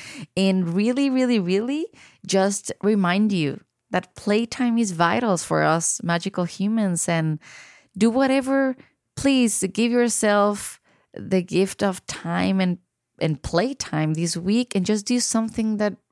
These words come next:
makes you happy. It can be gardening. Spring is here. It could be painting. Maybe you've been wanting to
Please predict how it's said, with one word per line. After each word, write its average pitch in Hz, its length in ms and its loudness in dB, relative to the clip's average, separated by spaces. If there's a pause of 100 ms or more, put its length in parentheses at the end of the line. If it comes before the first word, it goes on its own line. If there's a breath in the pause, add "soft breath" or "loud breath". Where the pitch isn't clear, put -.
(140)
makes 180 480 -2
you 180 100 0
happy. - 600 -6 (960 soft breath)
It - 120 -6
can 180 160 0
be 185 140 2
gardening. 170 720 2 (420 soft breath)
Spring 170 680 0 (140)
is 156 120 -2
here. 165 480 2 (480 loud breath)
It - 140 -8
could 151 180 -2
be 170 480 0 (440)
painting. 185 760 2 (440)
Maybe 170 300 2
you've 180 320 0 (320)
been 175 240 2
wanting 156 360 2
to 160 480 2